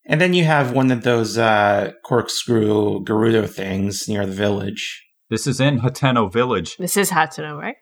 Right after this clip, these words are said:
Speaker 2: And unless I'm very badly mistaken, this is, yeah, this is Hateno Village for sure. There's the ancient furnace. This is, I believe,
Speaker 3: The lab.
Speaker 2: Pura's laboratory. And that is not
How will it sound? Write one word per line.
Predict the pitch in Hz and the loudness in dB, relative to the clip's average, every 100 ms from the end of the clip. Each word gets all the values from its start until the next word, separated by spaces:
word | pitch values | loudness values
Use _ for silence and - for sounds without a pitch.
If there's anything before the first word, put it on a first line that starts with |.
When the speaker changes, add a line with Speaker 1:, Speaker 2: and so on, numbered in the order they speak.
| _ | _
Speaker 2:
And | 117 | -2
unless | 113 127 151 | 0 0 0
I'm | 135 127 92 _ - | 0 -2 -2 _ -4
very | 110 127 139 120 | 0 2 2 0
badly | 113 117 120 113 98 | 0 0 0 -2 -2
mistaken, | 87 - - 113 117 92 87 | -4 -4 0 0 0 -4 -2
this | 117 131 - | -2 -2 -2
is, | 110 82 - - - | -4 -4 -10 -10 -2
yeah, | 113 | 0
this | 95 139 | 0 0
is | 160 139 | -2 -2
Hateno | 135 127 113 98 | 0 2 2 2
Village | 101 90 | 2 2
for | - 92 | 0 -6
sure. | - 113 87 | 0 2 2
There's | 78 110 117 113 - | 2 2 2 0 0
the | 98 92 | 2 2
ancient | 110 98 - 78 | 2 -2 -4 -4
furnace. | 113 113 113 110 - - _ _ - | 0 2 2 -2 -6 -12 _ _ -2
This | 110 - | 0 2
is, | 117 92 - _ _ - | -2 -2 -6 _ _ 0
I | 98 | 0
believe, | 95 98 92 117 135 120 104 90 | 2 0 0 2 4 4 2 0
Speaker 3:
The | 160 | -4
lab. | 151 143 156 156 _ - | -2 -4 -6 -16 _ -8
Speaker 2:
Pura's | - 104 101 95 85 - - | 2 4 6 4 0 -6 -4
laboratory. | 92 110 117 - 123 117 113 117 107 - _ _ | 0 2 2 0 0 2 2 2 -4 -10 _ _
And | 101 101 98 95 - _ _ _ | 0 2 2 0 -4 _ _ _
that | 107 95 131 220 226 - _ _ - | -8 -2 0 2 -2 -6 _ _ 0
is | 120 120 | 0 2
not | 107 113 131 175 151 | 2 4 4 4 2